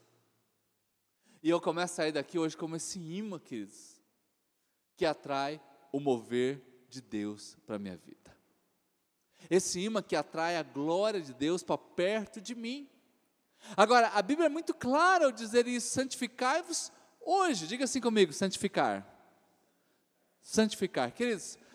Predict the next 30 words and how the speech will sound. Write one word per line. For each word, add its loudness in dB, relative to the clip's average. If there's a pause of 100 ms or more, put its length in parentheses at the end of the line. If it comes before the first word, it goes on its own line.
(140)
santificar -2
é 0
você -4
se -8
separar 0
para -2 (640)
a -2
bênção 2
de -12
Deus -4
sobre -12
você. -14 (1300)
Santificar 0
é 0
você -4
se -8
preparar. 0
Ei, 0
uh, 6
presta -2
atenção, 2 (360)
olha 6
pra 0
mim 2
agora. 4 (360)
Isso -2
aqui -4 (300)
é 2
uma 2
ordem. 0